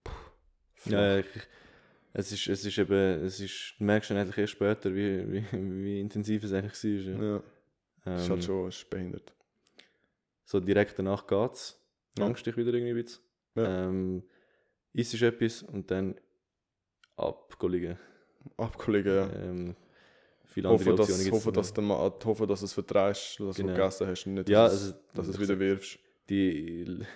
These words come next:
Speaker 2: letz-, letzten zwei Jahre Samstag ist, ähm, morgen um acht Uhr auf der Zug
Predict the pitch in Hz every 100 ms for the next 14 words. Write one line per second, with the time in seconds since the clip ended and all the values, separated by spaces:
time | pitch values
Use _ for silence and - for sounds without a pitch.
0 | _ - - _ _ 104 101 - 104 -
1 | - - 104 98 104 110 104 110 120 -
2 | 104 - - 98 95 101 98 98 95 92
3 | - 101 104 104 104 98 95 101 - 101
4 | - - 117